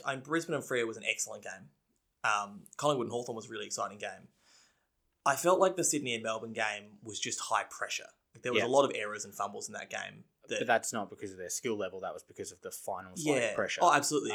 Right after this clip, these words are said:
Speaker 1: But I
Speaker 2: Um,
Speaker 1: don't think it was as entertaining game to watch as the other two ended up being. But it was a, I mean, that's what we're gonna see, hopefully, come September.
Speaker 2: Yeah.
Speaker 1: Um, huge scalp for Sydney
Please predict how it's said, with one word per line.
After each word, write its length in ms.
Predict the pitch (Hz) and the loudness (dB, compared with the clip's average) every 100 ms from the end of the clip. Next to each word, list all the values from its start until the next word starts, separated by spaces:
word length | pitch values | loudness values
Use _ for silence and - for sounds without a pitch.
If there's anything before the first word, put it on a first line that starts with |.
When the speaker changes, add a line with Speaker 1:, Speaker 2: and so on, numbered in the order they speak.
| 98 | 2
Speaker 1:
But 100 | 135 | 4
I 40 | |
Speaker 2:
Um, 40 | 131 | 6
Speaker 1:
don't 160 | 165 | 6
think 120 | 151 | 4
it 40 | 127 | 0
was 160 | 127 | 0
as 80 | 120 | 2
entertaining 440 | 120 117 - 113 107 | -2 -2 -6 -6 -4
game 180 | 104 101 | -6 -6
to 80 | |
watch 300 | 104 110 - | -6 -6 -4
as 100 | 104 | -8
the 80 | - | -8
other 140 | 104 104 | -8 -8
two 320 | - 101 101 - _ _ _ _ - | -10 -10 -12 -20 _ _ _ _ -10
ended 200 | 113 - | -8 -6
up 160 | - - | -8 -6
being. 380 | 57 - - - _ | -4 -6 -8 -20 _
But 120 | - | -4
it 40 | 107 | -2
was 120 | 107 | -2
a, 160 | 113 - - | -4 -6 -4
I 140 | 113 | -4
mean, 120 | 101 95 _ _ _ - - | -4 -12 _ _ _ -20 0
that's 220 | 131 131 | 2 4
what 80 | 120 | 0
we're 80 | 104 | -6
gonna 160 | 104 | -4
see, 380 | - 104 101 101 _ | -4 -2 -4 -6 _
hopefully, 360 | 123 - 104 | -6 -6 -8
come 140 | 104 104 | -8 -8
September. 520 | - - 104 107 104 - | -8 -8 -4 -4 -4 -6
Speaker 2:
Yeah. 200 | 104 87 _ _ _ | -6 -6 _ _ _
Speaker 1:
Um, 220 | - 113 | -2 -2
huge 360 | - - 175 143 | -2 4 6 6
scalp 280 | - 101 - | 2 -4 -2
for 60 | |
Sydney 420 | - 104 101 101 | -2 -2 -6 -14